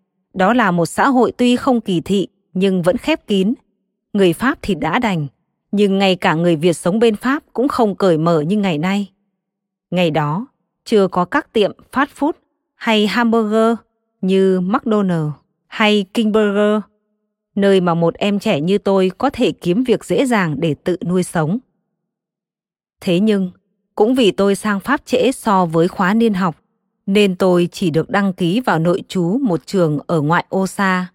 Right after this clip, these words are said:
trường Francisque Sarcey Durand, cách Paris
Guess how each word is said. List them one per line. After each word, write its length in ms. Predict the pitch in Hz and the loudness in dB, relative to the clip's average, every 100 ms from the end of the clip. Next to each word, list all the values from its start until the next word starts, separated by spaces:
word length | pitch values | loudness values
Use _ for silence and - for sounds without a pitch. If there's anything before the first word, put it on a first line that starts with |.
| _ _ _ _ | _ _ _ _
trường 400 | 185 165 147 131 - _ _ - | -2 0 -2 -6 -12 _ _ 0
Francisque 840 | 226 254 - 202 208 - 185 180 | 2 2 0 0 0 -2 -2 -2
Sarcey 680 | 180 247 254 - 185 175 170 156 | -2 -4 -4 -2 0 0 0 -2
Durand, 460 | 190 180 170 147 147 _ _ _ _ _ _ _ _ _ | 0 0 0 -4 -8 _ _ _ _ _ _ _ _ _
cách 160 | - 247 _ | -4 -4 _
Paris 440 | 214 190 190 185 | 0 2 2 0